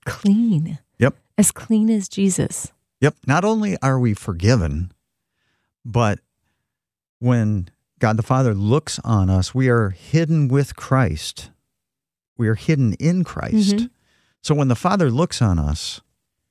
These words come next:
Speaker 2: he sees us through the beauty, the, the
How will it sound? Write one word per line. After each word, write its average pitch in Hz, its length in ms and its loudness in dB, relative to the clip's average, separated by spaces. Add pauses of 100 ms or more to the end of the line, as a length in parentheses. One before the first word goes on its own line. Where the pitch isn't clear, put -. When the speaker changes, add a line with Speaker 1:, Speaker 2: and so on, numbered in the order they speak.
(220)
Speaker 2:
he 143 160 0
sees 170 360 2
us 107 220 0
through 127 200 2
the 107 120 2
beauty, 107 640 0 (800)
the, 117 100 4 (200)
the 101 480 0